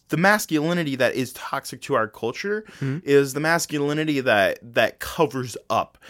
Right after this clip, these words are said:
Speaker 1: your vulnerability. I'm not
Speaker 2: Yeah.
Speaker 1: saying to go out and just, you know, cry all over,
Speaker 2: Mm-hmm.
Speaker 1: but, like, be able to, be able to talk,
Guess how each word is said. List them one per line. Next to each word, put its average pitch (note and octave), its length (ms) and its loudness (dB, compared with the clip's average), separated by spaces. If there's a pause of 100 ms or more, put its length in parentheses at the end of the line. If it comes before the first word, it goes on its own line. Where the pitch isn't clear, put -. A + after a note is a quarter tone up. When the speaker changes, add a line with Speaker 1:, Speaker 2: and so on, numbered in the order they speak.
(140)
Speaker 1:
your B2 140 -4
vulnerability. G#2 600 -2
I'm A#2 120 -4
not D3 160 0
Speaker 2:
Yeah. G#2 60 0
Speaker 1:
saying B2 260 0
to G#2+ 60 -4
go A2+ 220 0
out G#2+ 260 2
and G#2+ 180 -6
just, G#2+ 200 -10
you A2 100 -4
know, F#2 120 -6
cry G#2+ 320 2
all F2+ 140 0
over, G2 340 0 (240)
Speaker 2:
Mm-hmm. A2+ 180 -8
Speaker 1:
but, C3 200 4
like, C3 340 2 (220)
be F#3 200 -2 (120)
able A#3+ 200 -2
to, D#3+ 80 0
be A#2+ 220 -2
able G2 200 -2
to F#2+ 60 -6
talk, - 240 -10